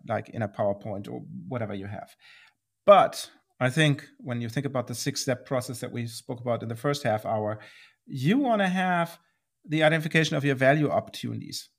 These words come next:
as the core desired outcome. And this is something that you typically don't see in your process mining tool, because that means you will have to turn on your brain. You will have to come up with ideas how to fix it.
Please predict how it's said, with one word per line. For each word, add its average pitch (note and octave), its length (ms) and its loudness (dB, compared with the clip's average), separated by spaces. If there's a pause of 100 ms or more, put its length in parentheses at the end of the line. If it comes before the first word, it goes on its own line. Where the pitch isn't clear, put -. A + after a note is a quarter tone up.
as B2 460 0
the A2+ 400 -2 (200)
core E3 520 0
desired B2 420 2
outcome. A2+ 520 -2 (600)
And A#2 200 -2
this D#3+ 220 4
is A#3+ 160 -2
something F3+ 380 0
that C3+ 180 0
you C3+ 60 -4
typically B2+ 680 -6 (160)
don't A#2+ 260 -2
see A#2 260 -4
in A2 120 -2
your G#2+ 120 -2
process G#2 360 -4
mining G2+ 340 -2
tool, G#2 200 -10
because A#2 320 -8
that A#2+ 300 -2
means A#2+ 400 -2 (440)
you B2+ 240 -4
will C#3+ 140 4
have B2+ 180 4
to C#3 80 -8
turn A#2+ 240 -4
on B2+ 100 -2
your C#3 120 0
brain. A2+ 520 -2 (420)
You B2+ 160 -4
will C#3+ 100 6
have D#3 160 4
to D3+ 80 -4
come C3+ 220 0
up C3+ 80 -2
with C3 180 -4
ideas A#2 580 0 (300)
how B2+ 180 4
to B2+ 80 0
fix - 360 -6
it. A#2 200 -4